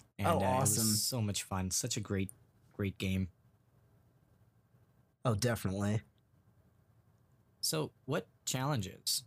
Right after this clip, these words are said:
Speaker 1: did you face when you first started out as a musician and a content creator on YouTube?
Speaker 2: Ooh,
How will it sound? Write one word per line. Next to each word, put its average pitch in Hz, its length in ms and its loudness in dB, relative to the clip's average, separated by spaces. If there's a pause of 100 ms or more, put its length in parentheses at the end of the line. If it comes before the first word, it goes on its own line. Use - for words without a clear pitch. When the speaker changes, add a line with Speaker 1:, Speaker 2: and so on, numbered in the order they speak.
(140)
Speaker 1:
did 104 160 0
you 117 100 0
face 104 440 -2
when 104 120 0
you 104 100 2
first - 440 -2
started 104 380 -2
out 101 340 -2
as 95 140 0
a 98 40 2
musician 95 680 0
and 92 240 0
a 92 160 -2
content 92 480 -4
creator 95 360 -2
on 92 140 0
YouTube? 92 440 -2 (1500)
Speaker 2:
Ooh, 120 300 2